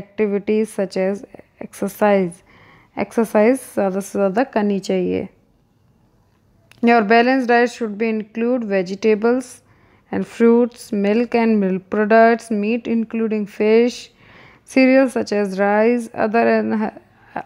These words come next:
other healthy foods। Always remember the greatest health wi-,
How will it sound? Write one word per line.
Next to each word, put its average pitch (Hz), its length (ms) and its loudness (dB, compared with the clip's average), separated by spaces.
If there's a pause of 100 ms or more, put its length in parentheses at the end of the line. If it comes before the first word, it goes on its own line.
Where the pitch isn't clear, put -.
(120)
other 240 360 2
healthy 214 400 0 (160)
foods। - 560 -4 (720)
Always 233 560 2
remember 220 500 -2
the 214 180 -2
greatest 208 600 -2
health 208 360 0
wi-, 202 300 -4